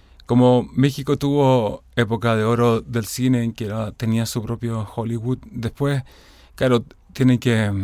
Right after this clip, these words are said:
tienen que salir de eso y, y, y reinventarse y, y como expresar otra complejidad que es mucho más, eh, diversa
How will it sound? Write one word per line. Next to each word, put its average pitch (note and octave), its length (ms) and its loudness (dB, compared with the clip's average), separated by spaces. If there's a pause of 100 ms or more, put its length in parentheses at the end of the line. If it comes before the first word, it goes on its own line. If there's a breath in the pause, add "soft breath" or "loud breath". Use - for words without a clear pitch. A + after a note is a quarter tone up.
(1120 soft breath)
tienen A#2+ 220 0
que B2 100 -2
salir C3 280 0
de D3 180 4
eso C3+ 220 2
y, A#2 160 2
y, G#2 580 -4 (160)
y G#2 320 0
reinventarse A#2 920 0
y, - 380 -8 (480)
y B2+ 240 -14
como A#2 240 -2
expresar A2+ 420 -6 (560)
otra A#2 220 -4
complejidad A#2+ 640 -2
que A#2+ 100 -6
es G#2 60 -6
mucho B2 260 -6
más, A#2 440 -4 (840 soft breath)
eh, G2+ 400 -6
diversa G#2+ 960 -2